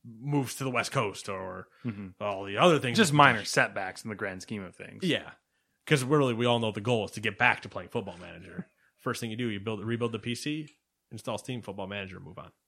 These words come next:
Speaker 2: There it is.
Speaker 1: And that's literally what he did, actually, last week, <laughs> I think.
Speaker 2: Nice.
Speaker 1: Put a new hard drive in, so he rebuilt. He's like, "All right, I'm reinstalling Windows.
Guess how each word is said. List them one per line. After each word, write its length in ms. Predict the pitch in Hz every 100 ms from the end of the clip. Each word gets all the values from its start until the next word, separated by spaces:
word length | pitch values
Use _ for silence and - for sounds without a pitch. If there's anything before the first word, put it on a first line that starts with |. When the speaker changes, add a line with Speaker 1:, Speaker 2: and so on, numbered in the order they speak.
| _
Speaker 2:
There 140 | - 92
it 40 |
is. 260 | 135 123 - _ _ _ _ _ _
Speaker 1:
And 200 | 104 104
that's 180 | 98 -
literally 200 | 101 101
what 140 | 98 95
he 80 | 101
did, 200 | 107 98 _ -
actually, 260 | - 92 92 _ _ -
last 220 | 98 101
week, 160 | 117 -
<laughs> 20 |
I 40 | -
think. 380 | - 131 147 -
Speaker 2:
Nice. 460 | 110 175 123 - - _ _ _ _ _ _ -
Speaker 1:
Put 100 | 117
a 40 |
new 100 | 113
hard 180 | 104 120
drive 240 | 120 123 113
in, 160 | 131
so 160 | 131 110
he 80 | 101
rebuilt. 340 | 110 113 131
He's 100 | 107
like, 100 | 101
"All 60 | 107
right, 140 | 110
I'm 120 | 98 107
reinstalling 380 | 110 - 110 110
Windows. 380 | 113 117 110